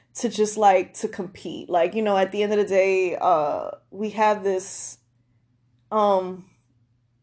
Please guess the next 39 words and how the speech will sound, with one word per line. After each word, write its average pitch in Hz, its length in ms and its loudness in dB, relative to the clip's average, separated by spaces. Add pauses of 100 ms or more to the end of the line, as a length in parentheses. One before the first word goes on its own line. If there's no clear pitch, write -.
(200)
we 226 200 0
have 247 200 6
this 220 160 2
narrative 196 520 4
in 185 60 -4
society. 175 760 0
It's 165 140 -8
like, 160 380 -2 (220)
you 196 100 -6
know, 190 140 2
you 190 200 -2
have 226 320 4
to 220 60 0
be 208 140 -4
the 190 60 -4
best 170 600 -4 (280)
'cause 196 200 -2
there's 190 200 -2
so 233 200 4
many 247 220 2
people 202 340 0
out 185 260 2
there, 180 600 2 (320)
and, 190 320 2
you 196 80 -2
know, 180 240 2
you, 196 300 -4
you 190 180 -6
wanna 220 240 0
try 214 220 4
to 196 80 2
have 180 600 2
the 190 60 -8
best 196 260 -2
education 190 840 -2
and 165 120 -6
the 175 60 -6
best 180 260 0
skills 180 680 2